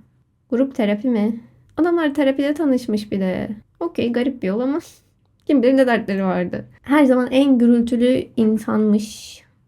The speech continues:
Ya, diyor ki, "Beni konuşturtmaya çalışmak onun kendine verdiği bir challenge gibiymiş." Masum. Tanıştıkları ilk zamandan beri hoşlanıyormuş.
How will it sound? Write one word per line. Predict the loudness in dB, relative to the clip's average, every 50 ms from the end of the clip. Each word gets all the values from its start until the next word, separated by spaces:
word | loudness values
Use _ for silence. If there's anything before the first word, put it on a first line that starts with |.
| _ _ _ _ _ 2
Ya, | 2 4 4 4 4
diyor | 4 2 0 2
ki, | 2 2 0 0 -2 -4 0
"Beni | 2 2 2 2
konuşturtmaya | 2 0 -2 -2 -2 -4 -4 -4 -4 -2 0 0 0 0
çalışmak | 0 0 0 0 0 -2 0 0
onun | 0 2 0
kendine | 0 0 2 2 4 4 4 2 2
verdiği | 0 0 0 2 2
bir | 0 0
challenge | 0 0 0 -2 -2 -4
gibiymiş." | -4 -2 0 0 2 2 0 -2 -4 -8 -16 _ _ _ _ _ _ _ _ -4
Masum. | -2 -2 -2 -2 -4 -6 -6 -6 -6 -10 -16 _ _ _ _ _ _ _ _ _ _ _ _ _ _ _ _ _ _ _ _ _ _ _ _ _ _ _ _ _ _ _ _
Tanıştıkları | -2 0 2 2 2 0 0 -4 -6 -4 -2 0 0 0 0 0
ilk | 0 0 -2 -2
zamandan | -2 -2 0 2 2 4 4 4 4 4 2 2
beri | 2 2 2
hoşlanıyormuş. | 2 2 2 0 -2 -2 -4 -2 0 0 2 2 4 4 4 4 4 4 2 4 2 2 2 0 -2 -4 -6 -10 -18 -20 -20